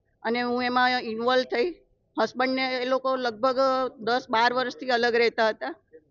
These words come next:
તો મેં એમને સમજાવ્યા કે ભાઈ ચાઇલ્ડ જે છે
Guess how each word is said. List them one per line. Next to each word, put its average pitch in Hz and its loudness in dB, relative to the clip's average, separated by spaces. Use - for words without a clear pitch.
તો 254 0
મેં 254 -4
એમને 262 -4
સમજાવ્યા 247 0
કે 269 -2
ભાઈ 269 -6
ચાઇલ્ડ 247 0
જે 277 -2
છે 214 -4